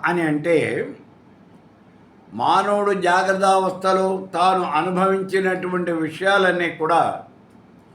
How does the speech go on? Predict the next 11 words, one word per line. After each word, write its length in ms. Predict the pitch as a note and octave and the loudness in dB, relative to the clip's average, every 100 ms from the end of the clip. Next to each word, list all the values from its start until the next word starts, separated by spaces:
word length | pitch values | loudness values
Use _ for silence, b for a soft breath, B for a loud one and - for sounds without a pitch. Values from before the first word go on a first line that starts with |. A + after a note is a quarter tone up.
| B B B B A#2 | B B B B -2
మళ్ళీ 540 | D#3 F#3+ G3 E3 B2+ | 0 4 4 2 -4
జ్ఞప్తి 460 | C#3 D#3 - - A#3 | -4 -4 -6 -8 -6
తెచ్చుకోవటాన్నే 1120 | G#3 G#3+ - F#3 F#3 F#3 F3 E3+ E3 D#3+ F3 | 0 0 0 -4 0 0 2 0 0 0 -2
కళ 300 | - D3+ D3+ D#3 D#3 - | -2 0 2 4 2 0
అని 160 | C#3 B2+ | -4 -4
అంటారు. 380 | B2 - A2 - - - - - - - - - - _ - - - - - - - - - - - - | -8 -8 -12 -14 -20 -20 -20 -20 -20 -20 -20 -20 -20 _ -20 -20 -20 -20 -20 -20 -20 -20 -20 -20 -20 -14
కళ 180 | A2+ F3+ | -6 -2
ఎక్కడి 300 | A3+ - G#3 | 0 -2 -4
నుంచి 180 | G#3+ G#3+ | -4 -4
వస్తాయి 280 | - G#3 G3 | -2 -2 -2
మీకు? 500 | F#3+ F#3+ F3+ F3+ | -4 -4 -4 -4